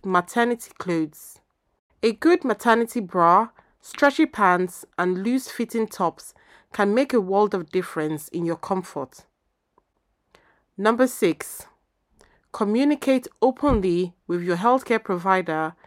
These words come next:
about your concerns, discomforts, or changes you're experiencing. They're always there to support and guide you through this journey.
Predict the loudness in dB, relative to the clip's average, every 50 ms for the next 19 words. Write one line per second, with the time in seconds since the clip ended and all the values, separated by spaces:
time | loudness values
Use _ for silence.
0 | _ _ -20 -20 -12 -10 -6 0 2 4 4 4 2 -2 -2 -2 -2 -2 -4 -4
1 | -4 -2 2 2 4 4 4 2 0 -2 -6 -10 -20 _ _ _ _ _ _ _
2 | _ -16 -14 -12 -6 -4 -2 -2 -2 -2 0 2 2 2 0 -4 -20 -14 _ -6
3 | -6 -6 -4 -4 -2 -2 0 0 -2 -2 -2 -4 -2 -2 -2 -2 -2 -4 -8 -10
4 | -4 -2 -2 -2 -2 -4 -4 -6 -6 -6 -4 -4 -6 -8 -12 _ _ _ _ _
5 | _ _ _ _ _ _ _ _ _ _ _ _ _ _ _ _ _ _ _ _
6 | _ -6 -2 0 2 4 2 2 2 0 -2 -2 0 0 2 2 2 0 -6 -12
7 | -8 -8 -8 -6 -2 -4 -4 -2 -4 -6 -6 -2 0 2 2 2 0 -2 -4 -4
8 | -4 -4 -6 -8 _ -14 -6 -4 -2 -2 -2 0 -2 -4 -4 -4 -8 -6 -4 -2
9 | -2 -2 -4 -4 -6 -6 -8 -10